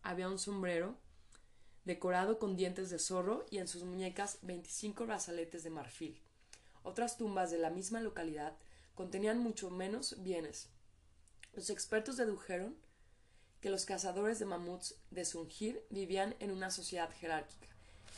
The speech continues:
y que el hombre muerto era quizá el cabecilla de una banda o de una tribu, o de toda una tribu que constaba de varias bandas. Es improbable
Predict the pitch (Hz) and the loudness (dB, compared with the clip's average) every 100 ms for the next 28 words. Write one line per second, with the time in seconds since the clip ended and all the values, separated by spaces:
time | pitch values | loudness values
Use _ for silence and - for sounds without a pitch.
0 | - - 196 208 220 226 220 220 220 262 | -4 2 6 8 8 8 8 6 6 0
1 | - 208 202 220 - 196 214 - - - | 2 2 2 0 2 4 4 4 -6 -14
2 | - - 185 185 175 170 - 202 214 208 | -14 -6 -4 2 2 2 0 2 4 4
3 | 190 175 175 175 196 - - - - 180 | 2 0 0 0 -2 -4 -8 -10 -6 -4
4 | 175 190 190 190 - 180 185 185 220 - | -4 0 0 -2 -6 -6 -4 -4 -6 -10
5 | - - - - - 180 180 240 254 220 | -18 -20 -16 -10 -2 0 4 4 6 4
6 | 190 208 214 208 190 160 - - - - | 2 2 2 2 -2 -4 -6 -10 -6 0
7 | 196 185 185 180 170 165 165 165 175 160 | 6 6 6 4 4 2 0 0 0 -2
8 | - - - - - - - - - - | -8 -10 -12 -16 -16 -18 -18 -20 -20 -20
9 | - - - 220 285 262 220 180 180 202 | -20 -10 -2 2 2 6 8 10 8 2